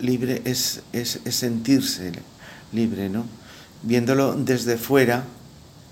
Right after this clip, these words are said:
como yo lo estoy viendo en este momento, no sé si es la libertad que, que se merecen ellos. Creo que se merecen una libertad auténtica donde puedan elegir. En este momento no pueden elegir. Están viviendo en esta situación porque no les queda otra.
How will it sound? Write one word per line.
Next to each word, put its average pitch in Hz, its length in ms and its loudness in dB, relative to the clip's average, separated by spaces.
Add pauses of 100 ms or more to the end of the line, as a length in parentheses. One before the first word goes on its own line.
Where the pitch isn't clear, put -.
como 101 200 -6
yo 104 140 -2
lo 117 80 0
estoy 113 240 -8
viendo 110 240 2
en 107 100 0
este 107 220 -6
momento, 104 480 -4 (400)
no 120 140 -2
sé 131 180 -2
si 117 140 -2
es 113 100 -4
la 110 240 0 (140)
libertad 110 560 -2
que, 98 320 -4 (540)
que 120 100 -4
se 110 160 -2
merecen 101 440 -2
ellos. 98 440 -4 (320)
Creo 113 180 0
que 113 80 -6
se 104 100 -8
merecen 107 560 -2
una 113 240 -6 (200)
libertad 110 640 -2
auténtica 104 560 -2
donde 101 200 -2
puedan 101 300 0
elegir. 92 440 -4 (460)
En 101 80 -4
este 101 200 -4
momento 117 360 2
no 117 300 2
pueden 110 300 4
elegir. 90 460 -4 (680)
Están 95 220 -4
viviendo 107 280 0
en 107 100 0
esta 104 120 -10
situación 104 420 -4
porque 113 280 -2
no 107 100 0
les 107 180 0
queda 87 280 -2
otra. - 300 -4